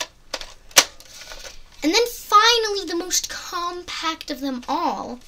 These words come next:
pistol. And I think it's just a great gun overall. And yeah, it's pretty cool. Okay, before I end off this video, guys, I have three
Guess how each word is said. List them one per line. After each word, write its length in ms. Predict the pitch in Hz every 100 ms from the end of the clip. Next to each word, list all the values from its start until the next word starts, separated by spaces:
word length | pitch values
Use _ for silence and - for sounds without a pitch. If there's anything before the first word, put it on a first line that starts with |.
| - - - - -
pistol. 500 | 466 508 - - - - - - - -
And 580 | 294 294 285 285 269 262 - -
I 180 | 392 494
think 200 | 508 453
it's 160 | 415 -
just 260 | 403 -
a 40 | 269
great 560 | 285 294 359 - 277
gun 480 | 302 359 285 226 226 - - - - - _ 294
overall. 1120 | 320 370 349 320 349 349 403 311 - - - - 254
And 560 | 269 262 262 262 277 - -
yeah, 300 | - 494 494
it's 120 | -
pretty 240 | - 453 403
cool. 200 | - 494
Okay, 300 | 508 311 254
before 480 | 220 285 - 403 440
I 320 | 453 403 330
end 100 | 339
off 220 | 311 302 302
this 160 | 294
video, 240 | 254 254 254
guys, 300 | 254 254 262
I 120 | 320
have 100 | 285
three 720 | - - 320 370 381 381 392